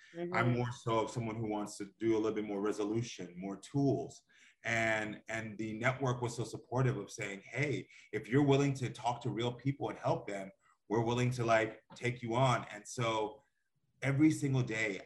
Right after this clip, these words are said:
Speaker 1: I just am en-, enamored and amazed how people come and are vulnerable on my show. Because I think sometimes we look at people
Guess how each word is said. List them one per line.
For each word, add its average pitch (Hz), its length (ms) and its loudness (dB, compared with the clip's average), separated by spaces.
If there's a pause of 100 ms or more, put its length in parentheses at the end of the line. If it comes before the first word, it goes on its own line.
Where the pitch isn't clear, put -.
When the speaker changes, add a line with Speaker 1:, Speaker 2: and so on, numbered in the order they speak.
Speaker 1:
I 117 80 -2
just 123 220 -2
am 120 100 -2
en-, 104 380 -6 (100)
enamored 107 480 -4
and 98 120 -8
amazed 92 640 -10
how 107 100 -6
people 120 320 -6
come 110 300 -6
and 95 80 -10
are 92 160 -12
vulnerable 101 440 -8
on 95 100 -10
my 92 140 -14
show. 117 520 -6 (360)
Because 127 180 2
I 120 120 4
think 147 340 0
sometimes 127 500 -2
we 107 80 -4
look 113 160 -6
at 123 140 -4
people 98 640 -6